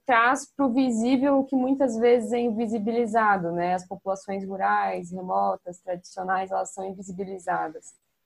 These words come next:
E eu acho que essa era a grande, ah, ideia nossa, né? De a gente tra-, tornar, além de tá com a lente de aumento, a gente conseguir mostrar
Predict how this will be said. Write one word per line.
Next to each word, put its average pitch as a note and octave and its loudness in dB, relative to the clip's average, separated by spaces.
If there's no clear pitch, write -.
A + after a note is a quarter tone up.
E F#3 -2
eu F#3+ 6
acho F#3+ 4
que A3+ 2
essa G#3+ 6
era A#3 8
a A3+ 8
grande, A3 0
ah, F3+ 4
ideia G3 8
nossa, F3+ 2
né? F3 0
De G3+ -2
a G3 0
gente G3+ -4
tra-, G#3+ 4
tornar, A3 4
além A3 6
de B3 -2
tá B3+ 8
com C4 2
a A3+ 4
lente A3 4
de G3+ 2
aumento, G#3 4
a A#3+ 4
gente A3+ -4
conseguir A3+ -2
mostrar A3 2